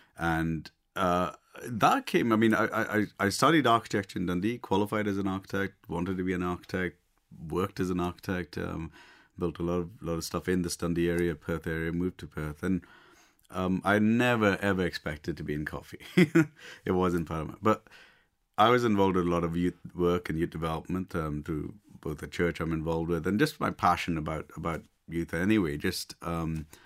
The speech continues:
and we, we came to realize what we wanted to get. We, we felt two things, um, a bunch of me and my friends. One, we, we didn't have a place we'd want to go to, like a coffee shop, to hang out. Um, and therefore, we're like, "What would that look like?"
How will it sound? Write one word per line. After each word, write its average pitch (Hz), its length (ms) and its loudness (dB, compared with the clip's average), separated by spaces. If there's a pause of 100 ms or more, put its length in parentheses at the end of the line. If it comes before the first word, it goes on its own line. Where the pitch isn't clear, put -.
(400)
and 101 500 4 (680)
we, 117 160 -2
we 113 140 -4
came 143 200 4
to 113 100 4
realize 98 380 6
what 92 140 0
we 92 120 4
wanted 87 300 -2
to 87 80 0
get. 85 260 0 (460)
We, 104 260 0
we 98 140 0
felt - 420 -2 (160)
two 196 120 2
things, 71 440 -4
um, 80 300 -4
a 90 40 -4
bunch 90 280 -4
of - 80 -6
me 92 140 0
and 92 100 0
my 82 80 -2
friends. 73 280 -6
One, 113 220 2
we, 95 220 4
we 95 100 2
didn't 120 200 0
have 101 100 2
a 85 40 -4
place 87 340 0
we'd 80 120 -2
want 80 220 -4
to 76 60 -6
go 73 200 -4
to, 73 300 -8
like 76 160 -8
a 76 80 -10
coffee 76 280 -10
shop, - 260 -12
to - 80 -12
hang 73 260 -6
out. 65 280 -12 (480)
Um, 78 520 -2
and 80 140 -4
therefore, 80 260 -6
we're 78 80 -4
like, 76 140 -6
"What 78 180 -4
would 73 160 -6
that 80 200 -4
look - 220 -12
like?" 78 200 -12